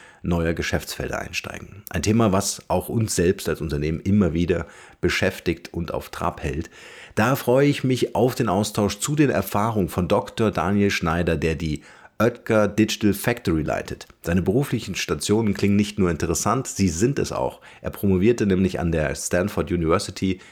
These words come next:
in Kommunikationswissenschaft und Psychologie.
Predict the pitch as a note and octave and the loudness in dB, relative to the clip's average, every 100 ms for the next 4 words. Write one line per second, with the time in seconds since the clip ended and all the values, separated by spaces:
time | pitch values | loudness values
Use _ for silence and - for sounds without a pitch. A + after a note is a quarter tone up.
0 | - F2+ - E2+ D#2+ D2 - B2+ C#3 B2 | -12 -6 -2 0 0 -2 0 -2 0 -4
1 | - - G2+ - - C3 D3+ D3+ - G2 | -2 -4 -4 -6 -2 0 0 -2 -2 0
2 | F#2 D2+ E2+ F2+ | 0 0 -2 -6